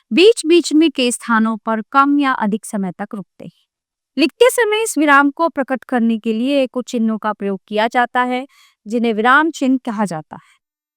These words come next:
लिखित भाषा में अपनी बात को स्पष्ट करने के लिए प्रयोग किए जाने वाले चिन्ह विराम चिन्ह कहलाते हैं।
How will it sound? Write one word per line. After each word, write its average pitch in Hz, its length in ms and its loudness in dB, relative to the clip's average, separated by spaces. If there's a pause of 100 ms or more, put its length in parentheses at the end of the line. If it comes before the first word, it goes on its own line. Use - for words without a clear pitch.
(240)
लिखित 233 300 0
भाषा 220 480 0
में 220 240 -2
अपनी 208 380 -2
बात 185 240 0 (100)
को 202 120 -6
स्पष्ट - 420 -6
करने 180 320 -2
के 180 160 -6
लिए 247 460 0 (400)
प्रयोग 359 360 2
किए 370 220 0
जाने 320 360 2
वाले 302 280 0
चिन्ह 285 380 2
विराम 226 300 0
चिन्ह 214 240 -6
कहलाते 214 500 -8
हैं। 170 80 -14